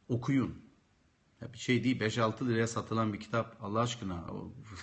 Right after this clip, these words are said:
<laughs> onu okuyamıyorsanız zaten o zaman, e, pek bir umut yok. Sun Tzu stratejilerinde çok önemli bir strateji vardır. Her hafta bazı stratejilere değiniyorum. Bugün de onu söylemek istiyorum.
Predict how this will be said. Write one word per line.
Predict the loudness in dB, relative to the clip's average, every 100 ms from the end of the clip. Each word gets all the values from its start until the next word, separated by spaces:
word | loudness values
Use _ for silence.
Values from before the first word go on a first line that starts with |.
| -4 -4 -8 -4
<laughs> | 2
onu | 6
okuyamıyorsanız | 8 6 4 2 2 4 4 4 4 4
zaten | 4 4 4 2
o | 4
zaman, | 4 4 2 0
e, | -2 0
pek | 0 2 2
bir |
umut | 4 4 2
yok. | -2 -6 -10 -16 -16 -20 -6
Sun | 2 2
Tzu | 4 2 2
stratejilerinde | 4 4 4 4 4 4 4 2 0 -2 -6 -18 _
çok | 4 6
önemli | 6 6 4 4
bir |
strateji | 0 2 2 2 2 2
vardır. | 0 2 4
Her | 4
hafta | 4 4 6
bazı | 6 6 0
stratejilere | 0 2 2 2 4 4 4
değiniyorum. | 4 4 4 2 0 -2
Bugün | 0 4 4
de | 4 0 -2
onu | 2 2
söylemek | 2 -2 -4 -6 -10
istiyorum. | -10 -8 -8